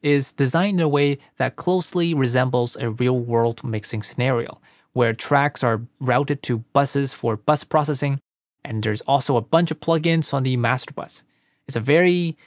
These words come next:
uh, common technique in the metal genre to do mastering in the same mixing project. It's extremely taxing on the C P U, and if the project is big, this can quickly bring the C P U down to its knees.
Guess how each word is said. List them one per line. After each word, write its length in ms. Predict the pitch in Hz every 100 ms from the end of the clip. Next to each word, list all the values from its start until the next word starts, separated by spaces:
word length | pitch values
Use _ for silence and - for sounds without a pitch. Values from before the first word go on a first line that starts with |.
| _ -
uh, 140 | 117
common 360 | - 143 151 147
technique 460 | 135 - 156 -
in 140 | 131 120
the 80 |
metal 360 | 113 120 135 135
genre 420 | 123 131 139 143
to 120 | -
do 360 | 117 117 117 113 _
mastering 480 | 120 117 120 120 113
in 60 | 104
the 80 | 104
same 500 | - 139 135 139 139 -
mixing 400 | 120 - 117 107
project. 580 | 135 147 143 - - - _ _ _ _
It's 160 | 123 131
extremely 800 | - - - 139 165 180 175 160
taxing 640 | - 131 156 - 113 117
on 80 | 113
the 60 |
C 200 | - 135
P 120 | 123
U, 240 | 135 156 180 _ _ _ _ -
and 360 | 123 123 131 -
if 120 | -
the 80 | 120
project 520 | - 214 262 233 185
is 160 | 135
big, 360 | - 147 - - _ _ _ -
this 240 | 202 -
can 280 | - 147 127 _ -
quickly 640 | - 190 190 185 123 113 _ _
bring 240 | - 147 156
the 80 | 139
C 220 | - 143
P 120 | 143
U 100 | 131
down 340 | 117 120 123 120
to 160 | 113
its 160 | 110 -
knees. 440 | 120 113 - -